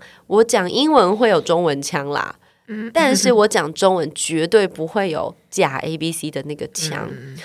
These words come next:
Speaker 1: 所以我觉得大家可以，呃，如果你也是在国外读书，相信我，现在满坑满谷都是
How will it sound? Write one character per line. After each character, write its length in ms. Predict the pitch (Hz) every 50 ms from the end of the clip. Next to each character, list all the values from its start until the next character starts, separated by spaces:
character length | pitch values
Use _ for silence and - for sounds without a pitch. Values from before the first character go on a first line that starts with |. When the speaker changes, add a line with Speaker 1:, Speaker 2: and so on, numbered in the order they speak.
| - - - _
Speaker 1:
所 160 | - - 254
以 40 | 285
我 80 | 262 233
觉 120 | - -
得 140 | 190 185 202
大 140 | 196 220 220
家 120 | 214 208 - - - 180 175 208 - -
可 80 | -
以， 240 | 175 165 160 147 143 - - - - - - -
呃， 600 | - 170 165 160 156 151 147 147 156 151 - - -
如 140 | - 196 247
果 140 | 277 320 339
你 100 | 294 277
也 80 | 226 185
是 120 | - 196
在 160 | 190 190 180
国 140 | 175 - 165
外 120 | 151 151 165
读 180 | 170 - - -
书， 360 | - - 160 160 156 156 170 _ _ _ _ _ _ _ _ _ _ _ _ _ _ _ _ _ _ _ _
相 200 | - - 185 185
信 200 | - - 190 175
我， 220 | 170 - - - -
现 220 | _ - - 220 208
在 100 | 196 202
满 220 | 185 180 160 147
坑 240 | 151 - 190 185 185
满 180 | 185 170 156 156
谷 220 | - 170 147 131
都 140 | - 156 160
是 260 | 160 - 180 160 156